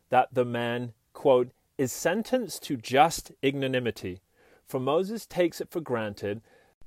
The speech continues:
that God holds up to public infamy whomsoever he smites with leprosy, and thence reminds them that they justly and deservedly bear this punishment." End quote.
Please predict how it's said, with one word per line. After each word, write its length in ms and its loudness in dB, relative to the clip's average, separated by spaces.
that 200 2
God 260 6
holds 300 4
up 160 2
to 120 -4
public 520 0
infamy 560 -6
whomsoever 600 2
he 180 -6
smites 440 -6
with 140 -8
leprosy, 600 -2
and 200 -2
thence 400 -2
reminds 560 0
them 320 -4
that 200 4
they 140 2
justly 640 0
and 160 -6
deservedly 640 0
bear 300 -2
this 260 -6
punishment." 800 -12
End 200 -10
quote. 440 -4